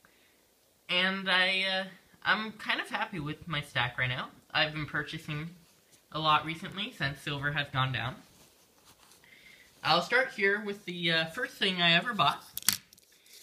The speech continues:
which is a eighteen eighty-two silver Morgan. Now this piece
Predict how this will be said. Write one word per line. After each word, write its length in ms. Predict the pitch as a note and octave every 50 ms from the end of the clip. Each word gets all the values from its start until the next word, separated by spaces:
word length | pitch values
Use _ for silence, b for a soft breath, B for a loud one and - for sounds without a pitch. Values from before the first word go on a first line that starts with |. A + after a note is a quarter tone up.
| B B B B B _
which 260 | - E3+ F3+ F3+ - F#3+
is 220 | F3+ F3 E3 D#3+
a 380 | D#3+ D3+ D3+ C#3+ C#3+ C#3 - -
eighteen 320 | - G#3 G#3 - - A#3+ B3+
eighty-two 520 | B3 A#3 A#3+ A3 - - D#3+ C#3 C#3+ E3+
silver 500 | D#3+ - - C#3+ C#3+ C#3+ D#3+ F#3+ B3 - - _ _ _ _ -
Morgan. 440 | G#3 A3 C#4 D4 C4 F3+ B2 A2+ - B B B B B
Now 120 | - A3 A3
this 320 | - D4+ F4 - - -
piece 500 | - - A#3 A3+ A#3 B3+ - - -